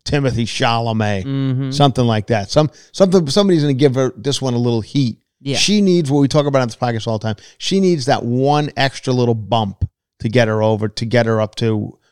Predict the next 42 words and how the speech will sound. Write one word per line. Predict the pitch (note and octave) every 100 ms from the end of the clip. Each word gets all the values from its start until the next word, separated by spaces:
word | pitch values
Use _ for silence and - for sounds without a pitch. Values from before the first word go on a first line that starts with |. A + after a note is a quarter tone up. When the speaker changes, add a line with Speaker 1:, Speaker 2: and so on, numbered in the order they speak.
| _
Speaker 1:
whoever. | D3+ C#3+ B2+ G#2+ G2+ A#2
I | B2
don't | A#2
know | G#2+
what, | A2 G#2+ _ -
uh, | A2 G#2 G2+ G2
who | G#2 B2+
you, | A2 G#2 - _ _ _ _ -
I | C3
don't | A2
know, | G2 F2+ F2+
Emma, | - C3 D3 B2+ -
Emma | C#3 C3+ B2+
Stone | - - C3+ C3 A#2+ G2+ -
Speaker 2:
Yeah. | C#3+ D3 A#2+
Speaker 1:
level. | B2+ A#2+ A2 G#2 -
You | A2+ B2
know | B2
what | B2
I |
mean? | A#2+ D#3+
Speaker 2:
Mm-hmm. | E3+
Speaker 1:
That's | - -
what | A2+
she | - D#3
needs, | C3+ A2
is | A2+
something | - A#2+ A2+
like | G#2 G2
that. | G#2
Speaker 2:
She | C#3+
needs | C#3+ C3
one | C3 D3 C#3+
good | C3 C#3
Speaker 1:
So | C3+
we'll | B2+
Speaker 2:
more |
Speaker 1:
see | E3+ F3 D#3+
what, | C3 -
Speaker 2:
pop. | -
Speaker 1:
what | C3
happens. | A2+ G#2+ F#2+ - -